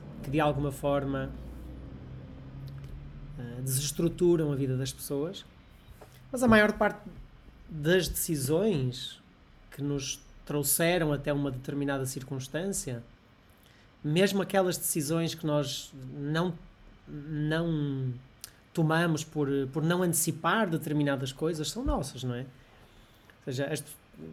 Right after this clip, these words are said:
pá, tu até podes ter condições miseráveis, mas havia talvez sempre uma oportunidade de tu não seres tão miserável quanto és, de alguma forma.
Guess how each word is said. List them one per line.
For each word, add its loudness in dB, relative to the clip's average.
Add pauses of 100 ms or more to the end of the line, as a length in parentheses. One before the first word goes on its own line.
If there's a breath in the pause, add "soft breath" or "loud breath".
(200)
pá, -2 (360)
tu -2
até 6
podes 2
ter 2
condições 2
miseráveis, 4
mas 2
havia 2 (140)
talvez 4
sempre 4
uma 4
oportunidade 2
de -10
tu 2
não 2
seres 4
tão 2
miserável 6
quanto 2
és, 6 (260)
de -4
alguma 0
forma. -6